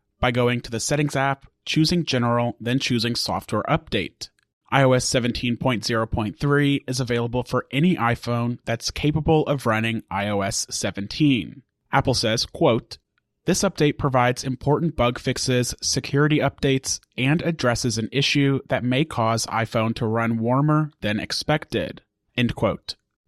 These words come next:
In the days following the iPhone fifteen's release, a number of users had complained of their new devices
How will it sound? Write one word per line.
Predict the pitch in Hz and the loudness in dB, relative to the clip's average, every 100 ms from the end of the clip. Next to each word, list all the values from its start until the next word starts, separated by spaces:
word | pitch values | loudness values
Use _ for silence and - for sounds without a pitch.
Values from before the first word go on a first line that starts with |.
| - | 0
In | 160 | 2
the | 170 | 4
days | 127 131 - | 2 2 2
following | 143 127 123 | 2 4 2
the | 120 | 2
iPhone | 113 110 113 | 0 -2 -4
fifteen's | 113 113 - 117 | -4 -4 -2 -2
release, | 110 107 90 78 - - 127 | -2 -2 -2 -4 -4 -4 0
a | |
number | 131 139 170 180 | 2 2 2 0
of | 117 | 0
users | 110 107 107 - | -2 0 -2 -2
had | 127 120 | -4 -2
complained | 123 - 117 117 117 113 | -4 -2 -2 0 -2 -2
of | - 151 | -2 0
their | 165 160 | 0 2
new | 135 120 | 2 2
devices | 107 101 - 117 110 | 0 -2 -2 -2 -2